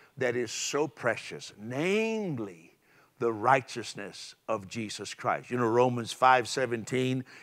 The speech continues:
if you know that verse, it says that we reign in life through the gift of righteousness. So, so the righteousness we are talking about here, it's a gift. It's not something that we, we earn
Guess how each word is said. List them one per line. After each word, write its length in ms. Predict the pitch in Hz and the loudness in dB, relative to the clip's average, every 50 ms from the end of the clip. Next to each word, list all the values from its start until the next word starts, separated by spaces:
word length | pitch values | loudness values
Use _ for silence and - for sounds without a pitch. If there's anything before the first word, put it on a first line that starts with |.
| - - _ | -20 -12 _
if 180 | - 117 - - | -4 -4 -4 -2
you 120 | 107 117 | -2 0
know 180 | 117 127 127 123 | 2 2 2 4
that 300 | 117 123 120 120 113 147 | 6 6 6 6 4 2
verse, 300 | 117 117 120 123 - - | 2 2 2 2 0 -4
it 100 | 123 - | -4 -2
says 260 | - 143 135 117 - | 0 0 0 0 0
that 180 | - 139 127 117 | 0 -2 -2 0
we 220 | 120 143 151 156 | -2 0 0 0
reign 600 | 147 139 143 160 175 185 196 196 196 202 202 202 | 0 0 0 0 0 0 0 0 -2 -2 -4 -4
in 300 | 190 - 180 190 190 190 | -4 -4 -4 -2 -2 -2
life 760 | 185 180 170 160 160 165 185 208 240 247 254 233 190 131 165 156 - - - - _ - - _ _ _ _ _ _ _ | 0 0 2 2 4 4 4 6 6 6 6 4 2 0 -4 -6 -12 -20 -20 -20 _ -20 -20 _ _ _ _ _ _ _
through 240 | - - 165 185 180 | -4 2 4 4 6
the 140 | 151 151 151 | 8 6 6
gift 720 | 127 113 113 110 127 196 190 180 131 - - - - - - | 4 2 -2 4 8 10 10 10 8 4 -6 -16 -18 -2 0
of 220 | 143 117 - 113 107 | 2 2 2 0 2
righteousness. 720 | 110 - 147 - - - - 120 113 - 113 107 92 - | 4 4 4 4 2 -4 -8 -8 -8 -8 -8 -10 -10 -10
So, 320 | - - - 165 175 139 - - - - - | -12 -2 0 2 2 2 0 -2 -8 -12 -4
so 240 | - - 160 156 147 | 0 2 4 4 4
the 180 | 139 147 160 | 4 4 8
righteousness 680 | 147 156 185 190 185 - 185 170 139 - 165 156 135 - | 8 10 10 8 6 4 0 -2 2 2 2 2 2 2
we 120 | 165 165 | 4 4
are 80 | 156 143 | 4 4
talking 420 | - - 190 208 208 - 185 165 | 6 8 10 10 10 8 4 2
about 320 | 151 143 151 147 139 131 123 | 2 4 6 6 6 6 4
here, 220 | 139 147 147 139 - - - - - _ | 4 2 2 2 0 -6 -18 -20 -4 _
it's 260 | - 156 143 - - 156 | 2 2 2 4 2 2
a 60 | 147 | 2
gift. 640 | 131 117 101 95 151 170 147 123 - - - - 139 | 2 0 0 4 4 6 6 4 2 -6 -8 -4 -4
It's 200 | 127 113 - - | -4 -2 0 4
not 220 | 147 143 151 135 | 4 6 6 4
something 420 | - - 156 147 - - 139 135 | 4 2 2 2 2 0 -2 2
that 220 | 131 131 127 123 113 | 4 4 4 4 4
we, 300 | 120 135 139 135 117 - - - - - - | 4 4 4 4 2 -2 -6 -16 -20 -14 -2
we 240 | 120 127 131 139 - - | 0 2 2 2 4 8
earn 480 | - 151 165 160 151 131 117 110 107 | 10 10 10 10 8 6 4 2 -2